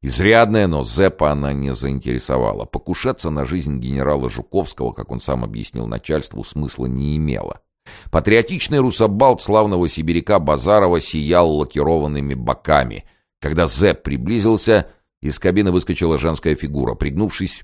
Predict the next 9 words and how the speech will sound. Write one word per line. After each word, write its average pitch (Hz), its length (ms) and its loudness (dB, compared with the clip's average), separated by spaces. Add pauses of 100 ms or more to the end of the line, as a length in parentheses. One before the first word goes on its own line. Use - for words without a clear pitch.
(120)
просеменила 71 580 -2
мимо. 55 360 -6 (280)
Это 71 140 -6
была 85 180 4
горничная 69 720 -2
Зина. 55 480 -8 (760)
«Что, 110 240 6
Дон 82 200 4
Жуан, 57 320 -4